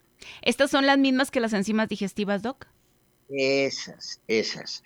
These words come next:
Speaker 2: Entonces, las enzimas digestivas, las enzimas pancreáticas se deben utilizar en pacientes que tienen insuficiencia. Si no tiene insuficiencia, no tiene razón de su uso.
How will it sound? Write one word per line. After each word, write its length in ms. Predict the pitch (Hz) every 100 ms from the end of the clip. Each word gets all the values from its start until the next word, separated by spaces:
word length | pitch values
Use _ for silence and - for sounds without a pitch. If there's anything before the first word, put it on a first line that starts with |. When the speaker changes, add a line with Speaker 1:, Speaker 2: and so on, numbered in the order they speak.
| - - -
Speaker 2:
Entonces, 420 | 101 107 - 139 131
las 220 | 135 135
enzimas 480 | 131 156 214 185 -
digestivas, 680 | 143 123 - 131 127 101
las 200 | 113 95
enzimas 400 | 123 180 185 156
pancreáticas 680 | - 117 139 143 143 120 110
se 120 | 117
deben 280 | 127 139 123
utilizar 580 | 104 - - - 131 131
en 140 | - -
pacientes 460 | 101 - 147 135
que 120 | 117
tienen 360 | - 135 139 117 - - -
insuficiencia. 1300 | 175 196 185 - - - 151 143 123 151 143 - - _ _ - - -
Si 200 | - 139
no 180 | 160
tiene 260 | 160 147 147
insuficiencia, 840 | 123 117 - 104 131 131 123 127 110
no 300 | 110 120 113
tiene 400 | - 117 120 104
razón 460 | 95 85 113 120
de 140 | 117 92
su 120 | 92
uso. 300 | 90 -